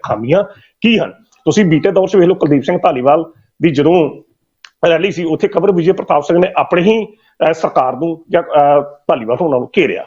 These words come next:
ਤਾਂ ਸ਼ਾਇਦ ਮੇਰਾ ਖਿਆਲ ਉਹ ਜਿਹੜਾ ਡਰ ਆ, ਸ਼ਾਇਦ ਆਮ ਆਦਮੀ ਪਾਰਟੀ ਨੂੰ ਹੈਗਾ ਕਿ ਕੰਵਰ ਵਿਜੇ ਪ੍ਰਤਾਪ ਸਿੰਘ ਹੋਰ ਦਾ ਮੁੱਦਿਆਂ ਤੇ ਜਾ ਕੇ ਇਸ, ਆਪਣੀ ਹੀ ਸਰਕਾਰ ਨੂੰ ਨਾ ਘੇਰੇ, ਇਸੇ ਕਰਕੇ ਜਿਹੜਾ ਆ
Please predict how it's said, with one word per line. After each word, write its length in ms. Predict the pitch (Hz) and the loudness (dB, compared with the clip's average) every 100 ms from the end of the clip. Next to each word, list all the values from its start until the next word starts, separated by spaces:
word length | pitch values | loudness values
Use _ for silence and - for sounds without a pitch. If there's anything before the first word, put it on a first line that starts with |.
| _ - | _ -4
ਤਾਂ 80 | |
ਸ਼ਾਇਦ 260 | 247 220 233 | -2 0 -4
ਮੇਰਾ 240 | 233 190 | -2 -2
ਖਿਆਲ 340 | 190 208 - 202 | -2 -6 0 2
ਉਹ 60 | |
ਜਿਹੜਾ 200 | 208 208 | 4 2
ਡਰ 420 | 180 120 117 202 196 | 0 -2 0 0 -2
ਆ, 60 | - - _ _ - | -8 -20 _ _ -20
ਸ਼ਾਇਦ 300 | - 180 180 | -6 -2 -2
ਆਮ 280 | 147 139 139 | 0 0 0
ਆਦਮੀ 240 | 127 160 | -2 -4
ਪਾਰਟੀ 360 | 160 117 - 147 | -2 -4 -2 -2
ਨੂੰ 180 | 156 | 0
ਹੈਗਾ 160 | 107 143 | 0 -2
ਕਿ 200 | 143 147 | 0 -2
ਕੰਵਰ 220 | 147 143 | 0 -2
ਵਿਜੇ 200 | 131 127 | 0 0
ਪ੍ਰਤਾਪ 340 | 139 135 117 - | 0 0 0 0
ਸਿੰਘ 200 | 151 156 - _ - | 0 0 -4 _ -2
ਹੋਰ 160 | 170 147 | 0 2
ਦਾ 100 | 156 | 0
ਮੁੱਦਿਆਂ 320 | 185 147 151 | -2 -2 -2
ਤੇ 80 | 156 | 0
ਜਾ 160 | 147 127 | -2 -2
ਕੇ 120 | 160 | -2
ਇਸ, 320 | 160 143 - - | -4 -8 -10 -6
ਆਪਣੀ 300 | - 196 202 | -6 -2 -4
ਹੀ 60 | 240 | -2
ਸਰਕਾਰ 340 | - - 135 | -4 -2 -2
ਨੂੰ 160 | 147 139 | -2 -2
ਨਾ 160 | 117 | -2
ਘੇਰੇ, 200 | - 185 | -2 -2
ਇਸੇ 320 | - 185 - | -2 -4 -4
ਕਰਕੇ 280 | 240 - - | -4 -4 -4
ਜਿਹੜਾ 360 | 147 156 127 127 | 0 2 0 -2
ਆ 120 | - | -4